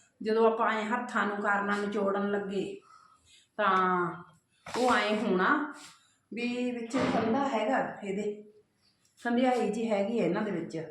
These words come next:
ਤੇ ਫਿਰ ਅੱਗੇ ਜਿਹੜੀਆਂ ਸ-, ਆਪਣੇ ਪੰਜਾ-, ਪੁਰਾਣੇ ਬਜ਼ੁਰਗ ਪਿੰਡਾਂ ਦੇ ਸੀਗੇ, ਜਿਹੜੀਆਂ ਹੁਣ ਮੇਰੀਆਂ ਭੈਣਾਂ ਪਿੰਡਾਂ 'ਚ ਜੰਮੀਆਂ ਪਲੀਆਂ ਨੇ, ਉਹ ਤਾਂ ਆਪਣਾ ਫੀਲਿੰਗ ਸਮਝ ਸਕਦੀਆਂ ਨੇ ਨਾ। ਆਪਣੀਆਂ ਨਾਨੀਆਂ ਦਾਦੀਆਂ ਜਿਹੜੀਆਂ ਸੀ, ਉਹ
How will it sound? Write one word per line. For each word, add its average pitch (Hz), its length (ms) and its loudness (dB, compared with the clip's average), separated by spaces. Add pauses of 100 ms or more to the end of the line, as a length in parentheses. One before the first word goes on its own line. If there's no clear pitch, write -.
(1300)
ਤੇ 214 60 -6 (120)
ਫਿਰ 233 400 4 (260)
ਅੱਗੇ 233 320 2
ਜਿਹੜੀਆਂ 254 640 4
ਸ-, 240 120 -4
ਆਪਣੇ 226 320 4
ਪੰਜਾ-, 202 680 2
ਪੁਰਾਣੇ 202 340 2
ਬਜ਼ੁਰਗ 202 500 0
ਪਿੰਡਾਂ 196 300 0
ਦੇ 196 180 0
ਸੀਗੇ, 214 360 -4 (540)
ਜਿਹੜੀਆਂ 214 260 0
ਹੁਣ 226 140 0
ਮੇਰੀਆਂ 202 280 0
ਭੈਣਾਂ 214 240 -2
ਪਿੰਡਾਂ 190 300 -2
'ਚ 190 120 -4
ਜੰਮੀਆਂ 190 400 -4
ਪਲੀਆਂ 185 340 -2
ਨੇ, 196 100 -6
ਉਹ 196 140 -4
ਤਾਂ 220 180 0
ਆਪਣਾ 190 420 -4 (560)
ਫੀਲਿੰਗ 226 280 4
ਸਮਝ 220 300 2
ਸਕਦੀਆਂ 196 500 -2
ਨੇ 202 120 0
ਨਾ। 254 140 -4 (1080)
ਆਪਣੀਆਂ 180 360 0
ਨਾਨੀਆਂ 170 340 2
ਦਾਦੀਆਂ 165 420 0 (1000)
ਜਿਹੜੀਆਂ 220 360 0
ਸੀ, 208 120 0
ਉਹ 202 520 2